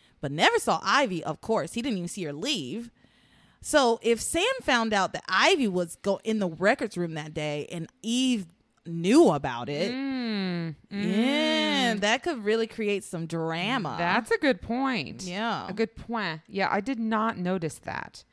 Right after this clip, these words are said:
Speaker 2: Um, again, I wrote, like, one sentence 'cause I didn't think it was important, but no, you bring up a very good point.
Speaker 1: So Sa-, Sam, honestly, everybody always is just missing one little piece of information that would pull the whole piece,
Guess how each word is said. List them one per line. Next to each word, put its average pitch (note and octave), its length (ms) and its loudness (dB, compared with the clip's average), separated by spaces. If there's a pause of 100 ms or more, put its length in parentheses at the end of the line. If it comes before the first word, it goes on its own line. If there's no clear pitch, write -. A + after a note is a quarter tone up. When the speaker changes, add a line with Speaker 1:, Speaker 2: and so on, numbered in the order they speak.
(440)
Speaker 2:
Um, D#3 680 -4
again, G3 300 0
I F3+ 100 0
wrote, F#3 180 0
like, D#3+ 200 -2
one E3+ 240 -2
sentence F3 340 -6
'cause E3+ 160 -6
I D3+ 120 -2 (140)
didn't D#3+ 260 -6
think D#3+ 180 -8
it D#3+ 100 -4
was D3 140 -8 (100)
important, E3 560 -6
but F3 160 0 (160)
no, F#3 400 -4 (100)
you E3+ 160 -10
bring E3+ 220 -4
up E3 80 -8
a G3 60 -4
very G#3 440 -2
good - 220 -14
point. - 420 -12 (220)
Speaker 1:
So F3 600 -2
Sa-, - 400 -10
Sam, B3 320 -4 (120)
honestly, F#4+ 400 2 (340)
everybody B4 420 4
always A#3 360 4
is G#3+ 140 -6
just G#3+ 140 -4
missing G3 340 -4
one F3+ 180 -2
little F3+ 200 -4
piece G#3 180 -6
of E3+ 80 -10
information D#3 600 -8
that D3 140 -8
would D3 140 -6 (140)
pull F3+ 220 -6
the D#3+ 100 -4
whole D3 180 -4
piece, C3 300 -10